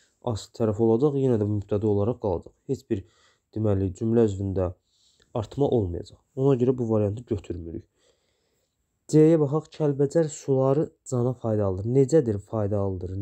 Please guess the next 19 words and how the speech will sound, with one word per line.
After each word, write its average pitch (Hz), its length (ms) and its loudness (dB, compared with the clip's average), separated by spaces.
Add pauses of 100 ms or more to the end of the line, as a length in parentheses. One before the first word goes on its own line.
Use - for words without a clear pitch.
Nə? 117 120 2 (200)
Kəlbəcər 107 480 0
suları 87 320 -8
mübtədadır, 101 560 -2
düzdür. 110 380 -2 (420)
İləni 143 400 4
artırsaq, 107 840 -2 (1800)
e, 110 140 -2 (360)
cümlə 131 320 2
üzvlərinin 117 320 0
sayı 127 240 0
artacaq. 95 460 -6 (1160)
Necə? 90 300 0 (1600)
Bircə 98 380 -6
dəqiqə. 95 320 0 (1500)
Bu 107 140 -8
mənə 95 160 0 (100)
girinci 92 380 -6
elədi. 85 260 -8